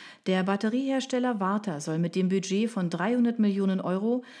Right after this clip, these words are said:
die Batterietechnologie im Land entscheidend voranbringen. Vereinfacht gesagt, verfolgt Varta mit dem Geld zwei Ziele.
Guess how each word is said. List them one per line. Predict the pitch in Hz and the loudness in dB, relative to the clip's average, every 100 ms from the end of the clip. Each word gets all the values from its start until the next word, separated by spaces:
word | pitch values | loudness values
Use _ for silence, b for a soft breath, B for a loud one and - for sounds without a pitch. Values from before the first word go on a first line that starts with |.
| B | B
die | 214 214 | 0 2
Batterietechnologie | 208 208 214 233 240 214 208 185 180 175 180 | 2 2 0 0 0 0 0 0 -2 -2 -2
im | 190 | 0
Land | 180 175 202 208 | 0 2 0 0
entscheidend | 165 - 175 170 160 | -4 -2 -2 -2 -4
voranbringen. | 175 165 220 208 160 139 - - _ b b b | -4 0 2 2 0 -2 -6 -14 _ b b b
Vereinfacht | - 220 196 226 254 247 - | 0 0 2 0 0 -4 -4
gesagt, | 226 226 277 277 | -2 0 -2 -6
verfolgt | - 208 214 233 226 | -6 -6 -2 -4 -2
Varta | 190 190 254 | -2 -2 0
mit | 254 214 | 2 2
dem | 196 185 | 0 0
Geld | 190 208 208 | 0 -2 -4
zwei | - 185 165 156 | -6 -2 -2 -4
Ziele. | - 208 202 156 | -4 0 0 0